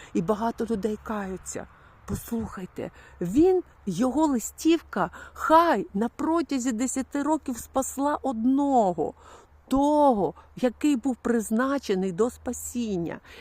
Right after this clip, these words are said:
І він, маючи пастирське вже покликання, почав проповідувати, і багато людей спаслося. Це ланцюжок Господній, він непреривний. В Слові Божому написано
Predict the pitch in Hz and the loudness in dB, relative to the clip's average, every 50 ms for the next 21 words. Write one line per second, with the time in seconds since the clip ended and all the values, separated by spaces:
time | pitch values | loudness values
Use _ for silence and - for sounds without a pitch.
0 | - - - - 254 269 262 233 214 220 269 302 349 349 311 247 220 214 214 262 | -20 -6 0 4 4 6 6 4 2 2 4 6 6 8 8 8 8 8 6 6
1 | 294 330 330 311 269 240 - - - 208 - _ _ - 285 302 320 302 269 - | 4 4 2 2 2 0 -2 -2 -2 -2 -2 _ _ 0 0 2 2 0 -2 -4
2 | - - 180 190 - - - 196 190 185 175 202 196 - - 175 - - - 220 | -6 -6 -6 -6 -6 -6 -6 -4 -4 -4 -4 -4 -4 -2 -4 -6 -4 -4 -4 -4
3 | 226 269 311 330 339 349 330 - - 220 190 175 165 - - - - - - - | -2 0 0 2 2 0 0 0 0 0 0 0 0 -4 -6 -8 -12 -16 -16 -16
4 | - - - 240 254 - - 294 294 302 277 - - - 220 185 - - 196 180 | -6 0 0 0 2 2 2 2 4 4 4 2 2 -2 -2 -2 -2 -4 -4 -4
5 | 170 190 254 294 320 330 254 254 220 180 196 180 - - - - - - - - | -2 0 2 4 4 4 4 2 0 0 -2 -4 -4 -6 -8 -8 -8 -16 -18 -18
6 | - - - 254 262 240 180 160 196 175 175 175 160 185 190 202 226 254 - - | -10 -2 4 4 6 4 4 2 -2 -4 -4 -6 -6 -6 -6 -4 -4 -4 -4 -2
7 | 294 269 220 196 170 160 156 175 170 180 180 - - - 180 175 - - 147 156 | -2 0 0 0 0 -2 -2 -2 -2 -4 -6 -8 -8 -8 -8 -8 -8 -8 -6 -6
8 | 156 - 160 - - - - - - - - - - - - - - - - 285 | -6 -6 -6 -8 -10 -12 -14 -14 -16 -18 -20 -20 -20 -20 -20 -14 -6 0 2 2
9 | 285 285 294 294 294 277 - - 285 285 262 254 302 294 277 - - 277 277 - | 4 4 2 0 0 -2 -2 -4 -8 -6 -6 -4 -4 -4 -4 -4 -6 -8 -8 -8
10 | - - - - 226 226 208 175 160 160 160 165 147 - - - - - - - | -12 -14 -6 -2 0 0 2 0 -2 -4 -4 -6 -6 -6 -8 -10 -12 -14 -16 -14
11 | - - 165 190 233 254 254 247 269 - - - 262 247 254 262 254 247 269 262 | -10 -4 0 2 4 4 4 4 2 0 -2 -4 -4 -2 -2 -2 -2 -2 -2 0
12 | 226 196 165 160 165 175 - - - - - - - - - - - 285 339 370 | 0 -2 -2 -4 -8 -10 -12 -14 -16 -18 -18 -20 -18 -16 -14 -4 0 2 2 4
13 | 370 311 254 214 269 320 330 - 302 269 269 277 262 277 277 - - 254 240 214 | 4 2 2 2 0 0 0 0 0 0 0 0 0 -2 -2 -4 -4 -4 -4 -4
14 | - - 180 170 170 156 143 | -4 -4 -6 -4 -4 -6 -6